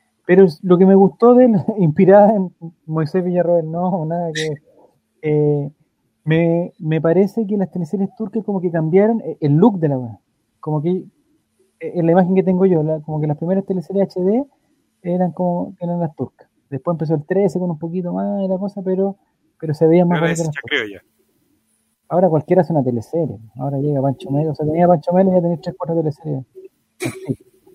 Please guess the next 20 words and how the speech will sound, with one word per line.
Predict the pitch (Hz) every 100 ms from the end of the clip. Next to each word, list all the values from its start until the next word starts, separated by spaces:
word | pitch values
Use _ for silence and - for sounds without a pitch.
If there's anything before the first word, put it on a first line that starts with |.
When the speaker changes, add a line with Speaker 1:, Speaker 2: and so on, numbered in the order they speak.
| 381 _ _ _ _ _ _ _ _ -
Speaker 1:
Ya, | 185
Cristian, | 190 202 214
muchas | 202 202 208
gracias, | 202 226 202 233 190
te | -
pasaste. | 185 156 220 220 - 240
Eh, | 233 190 185 180
nosotros | 160 190 196
vamos | 185
a |
hablar | 180
con | 180 185
Moringa | 180 208 220 220 233
ahora, | 220 220 233
vamos | 226 208 196 -
a | 185
hacer | 175 -
el | 180
ranking | 180 170
de | 185